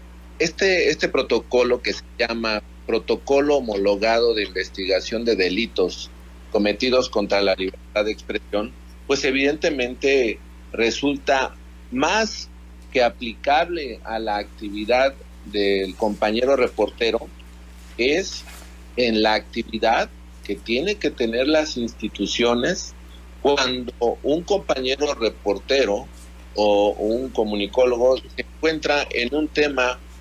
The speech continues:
pues, de, de una exposición, una, una cuestión expuesta de su trabajo. Eh, ¿por qué se creó este, este protocolo? Se crea en octubre del dos mil dieciocho y se publica en el Diario Oficial de la Federación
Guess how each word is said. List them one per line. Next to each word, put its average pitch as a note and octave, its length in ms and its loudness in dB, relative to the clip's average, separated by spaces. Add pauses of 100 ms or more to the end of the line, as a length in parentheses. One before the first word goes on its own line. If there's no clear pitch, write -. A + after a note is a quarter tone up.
(120)
pues, A2 260 0
de, G#2+ 340 0
de A2 100 2
una B2+ 360 0
exposición, G#2+ 760 -2
una, B2 340 2
una A#2+ 300 0
cuestión A#2 360 0
expuesta A#2 640 -2 (400)
de G#2 100 0
su G2+ 160 -6
trabajo. - 400 -4 (760)
Eh, C#3+ 380 2 (100)
¿por D3+ 160 0
qué A#3 120 0
se A#3 160 -4 (180)
creó C3+ 400 2 (540)
este, A2 680 -2
este C#3 360 0
protocolo? B2 800 0 (140)
Se A2+ 140 -4
crea C3+ 380 2
en G#2+ 160 -2
octubre B2+ 400 0
del G#2 200 2
dos G2 180 0
mil B2 200 -2
dieciocho B2 720 0
y G2+ 80 -2
se G#2 160 0
publica G#2+ 460 0
en B2 100 2
el G2+ 140 0
Diario G2+ 260 0
Oficial G2+ 400 -2
de G#2+ 80 2
la G2 160 2
Federación F#2 720 0